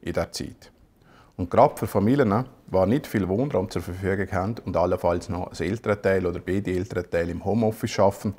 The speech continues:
kann die Situation auch zu einer Belastung werden. Aus diesem Grund sind alle Ansprechpartner in der Schule und bei den Ämtern,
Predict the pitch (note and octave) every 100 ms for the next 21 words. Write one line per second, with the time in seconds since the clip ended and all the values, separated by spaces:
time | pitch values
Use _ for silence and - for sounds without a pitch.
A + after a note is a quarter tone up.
0 | - - - - A#2 B2+ C3 B2+ C3 G#2
1 | F#2 F#2 G2 - F#2+ F#2 B1+ - F2 D2
2 | C2 - - - - _ _ _ _ _
3 | _ _ _ - - - D3+ B2+ C3+ D#3
4 | - F#2+ G#2 - F#2 C3+ - B2 - E2+
5 | D2+ D#2 E2 E2 - - G#2+ B2 B2+ F2+
6 | - F2+ E2+ A2 B2 -